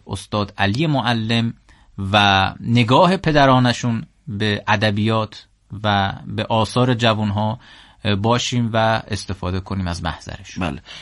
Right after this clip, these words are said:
Speaker 2: توی برنامه‌های قبلی راجع به استاد سید مهدی شجاعی وقتی صحبت شد، شما فرمودید که قوی ترین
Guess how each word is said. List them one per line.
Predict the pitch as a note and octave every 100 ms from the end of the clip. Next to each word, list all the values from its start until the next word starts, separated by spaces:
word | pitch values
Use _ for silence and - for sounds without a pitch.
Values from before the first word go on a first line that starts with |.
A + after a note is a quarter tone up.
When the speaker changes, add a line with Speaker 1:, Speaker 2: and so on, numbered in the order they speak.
| -
Speaker 2:
توی | D#3+
برنامه‌های | D3+ G#2 G#2 G#2 G#2+
قبلی | G#2 G#2 G#2 B2+ B2+ - - - _ -
راجع | G2+ A2+
به |
استاد | A2 -
سید | G2 - F2 -
مهدی | E2+ - F#2
شجاعی | - D#2 D#2 E2+
وقتی | E2+ - -
صحبت | - D2 D2 D2+
شد، | - D#2 D#2 - - - - - _ - - -
شما | - G2 G#2
فرمودید | - G2+ F#2 G2 A2 -
که | - A2 -
قوی | F2+ F2+ F2+
ترین | - E2+ F2 F2